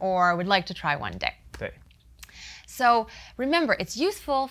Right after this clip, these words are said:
Speaker 1: for getting to know people, but it's also useful for a fun little game <laughs> that we have in the West called Never Have I Ever. Josh, 你听过这个游戏吗？
Speaker 2: 我当然听过这个游戏。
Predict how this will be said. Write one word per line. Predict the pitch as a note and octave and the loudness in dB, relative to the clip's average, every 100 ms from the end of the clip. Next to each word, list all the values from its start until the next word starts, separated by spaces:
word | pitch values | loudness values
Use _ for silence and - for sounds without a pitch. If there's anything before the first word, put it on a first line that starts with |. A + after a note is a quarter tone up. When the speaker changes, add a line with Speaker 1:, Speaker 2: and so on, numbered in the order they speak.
| - | -4
Speaker 1:
for | G3+ F#3 | -2 -2
getting | F3 E3+ E3+ | -4 -4 -4
to | E3+ | -4
know | F3+ G3+ | -4 -4
people, | D4+ D#4 F4+ G4+ B4 _ _ C3 E3 _ - | -6 -4 -2 -2 -4 _ _ -20 -20 _ 2
but | - - | 6 6
it's | G#4+ - | 4 4
also | E4 G4 | 4 4
useful | A4 C#4 - A#3+ | 2 0 2 0
for | A#3 G#3+ | 4 6
a | F3+ | 4
fun | - D#4 C#4+ | 6 6 6
little | B3+ | 2
game | A3 G3 G3+ | 4 4 4
<laughs> | G#3+ G#3 | 2 2
that | G3 | 2
we | G3 | 4
have | F#3+ E3+ | 4 2
in | |
the | D#3+ | -2
West | F3 A3 - | -2 -2 -4
called | F3 F3 F3 | -2 -2 -2
Never | D#3 D#3+ F3 F3+ | -2 0 2 2
Have | E3+ E3 | 2 2
I | D#3+ | 2
Ever. | D#3+ D3+ - - E4 - - - - - | 2 0 -6 -4 -2 -2 -4 -8 -12 -14
Josh, | - D#4 C#4+ A3+ A3+ G3+ | 6 8 10 8 2 -4
你 | F3+ | -6
听 | F3+ C#4+ | -4 -4
过 | C#4+ B3+ | 0 0
这 | A3 | -2
个 | F#3+ F3 | -2 -4
游 | D3+ - | -4 -6
戏 | - A#3+ | -8 -6
吗？ | G#3+ G3+ G3+ F#3 - - - | -4 -4 -6 -12 -20 -20 -6
Speaker 2:
我 | G#2 F2+ - | -4 -4 0
当 | G3 A#3 A#3 | 2 2 4
然 | C#3 G2 G2+ | 4 2 -4
听 | B2 | -4
过 | A#2 A2+ | -2 -2
这 | G2 G#2+ | -2 -2
个 | |
游 | F2+ E2+ | -2 -4
戏。 | F#2+ - F#2+ | -6 -8 -8